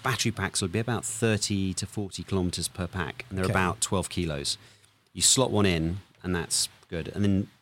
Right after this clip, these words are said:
Speaker 1: then you can put another three in parallel. So you just, there you go, it's a hundred sixty kilometers of range. In theory, we need to test it.
Speaker 2: Yeah. And what sort of, what sort of kind of speed are you getting?
Speaker 1: So the, the base car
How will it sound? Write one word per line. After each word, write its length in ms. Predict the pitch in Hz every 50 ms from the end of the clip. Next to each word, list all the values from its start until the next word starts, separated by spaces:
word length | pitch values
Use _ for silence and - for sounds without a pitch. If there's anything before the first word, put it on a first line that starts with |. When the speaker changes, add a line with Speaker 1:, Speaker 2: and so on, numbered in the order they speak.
| _ _ _ _ _
Speaker 1:
then 160 | - 110 127
you 120 | 127 110 101
can 120 | - 101
put 140 | 90 101 95
another 280 | 95 95 95 98 85 92
three 320 | - - - - 107 104 92
in 80 | 90
parallel. 600 | 82 90 101 98 98 90 80 76 64 - - - -
So 180 | - - - 101
you 80 | 98 90
just, 160 | 107 107 - - _ _ _ _ _ _ _ _ _ _ _
there 100 | 90 90
you 60 | 82
go, 100 | 95 95
it's 160 | 90 80 78
a 40 | 82
hundred 200 | 90 87 87 80
sixty 260 | - - - - - 85
kilometers 320 | 87 87 85 78 - 82
of 60 | 82
range. 440 | 87 92 87 80 76 73 - - - _ _ _ _ _ _ _ _ _ _ -
In 120 | 104 95
theory, 580 | - - - 104 98 87 73 67 69 80 92 101 - _ _ _ _ _ _ _ -
we 60 | 90
need 120 | 90 82
to 80 | - -
test 280 | - 101 90 - 113
it. 60 | 123 175
Speaker 2:
Yeah. 440 | 180 165 131 101 - 139 127 127 - - _ _ _ _ _ _ _ _
And 100 | 127 131
what 160 | 143 160 160
sort 200 | 156 - 165 156 151
of, 220 | 139 123 - - - _ - 139
what 140 | 143 156 143
sort 220 | - - 151 139 131
of 300 | 127 120 - - - - _ _ _
kind 160 | - - 117
of 60 | 110 107
speed 340 | - - - 135 123 113 95
are 40 | 90
you 100 | 90 87
getting? 400 | 82 80 - - - 80 - - _ _ _ _ _ - - _ _ _ _ _ _ _ _ _ _ _
Speaker 1:
So 160 | - - 127
the, 100 | 107 113
the 260 | 113 92 92 - 104 - - _ _ _ _ _ _ _ _
base 300 | - 139 147 139 - -
car 420 | - - 95 85 73 76 76 85